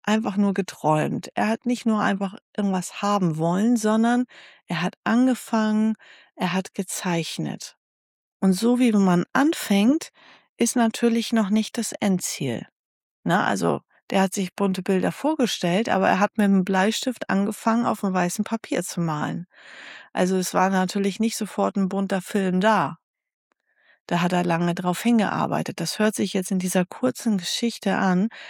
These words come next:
als wenn das so schnell da war. Aber er hat als Kind angefangen und als er dann groß und erwachsen war, also viele, viele Jahre später, haben sich Stück für Stück für Stück seine Träume verwirklicht. Also das heißt, er hat viele, viele Jahre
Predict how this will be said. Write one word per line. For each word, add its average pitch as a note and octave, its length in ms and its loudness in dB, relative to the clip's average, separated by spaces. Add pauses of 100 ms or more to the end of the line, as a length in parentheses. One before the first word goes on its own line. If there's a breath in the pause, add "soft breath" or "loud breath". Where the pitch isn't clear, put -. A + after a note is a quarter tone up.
(280 loud breath)
als F#3+ 280 0
wenn F3+ 140 2
das E3+ 200 -2
so F3+ 100 -6
schnell E3 320 -2
da G3+ 260 4
war. D#3+ 140 -2
Aber E3+ 180 -2
er E3 160 -2
hat F3+ 160 -4
als F3 280 -6
Kind B3 260 -2
angefangen G#3+ 760 -2 (520 loud breath)
und G3 200 2
als F#3+ 280 0
er F#3+ 100 2
dann F3+ 320 2
groß A3 360 -2
und G#3+ 100 -2
erwachsen G3 640 0
war, E3+ 300 0
also F3+ 200 -2
viele, C#4+ 760 -4
viele A#3+ 380 0
Jahre G#3 440 2
später, G#3+ 800 0 (1080 loud breath)
haben A3+ 380 4
sich G#3+ 260 0
Stück - 320 -2
für - 300 -2
Stück - 400 -2
für G3+ 220 -2
Stück - 400 -2
seine G3+ 360 2
Träume G3+ 460 2
verwirklicht. F#3 800 0
Also F3 140 0
das - 160 -4
heißt, F#3+ 200 0
er F3+ 60 0
hat F#3 80 -6
viele, A#3+ 460 -4
viele G#3 320 -2
Jahre F#3+ 560 2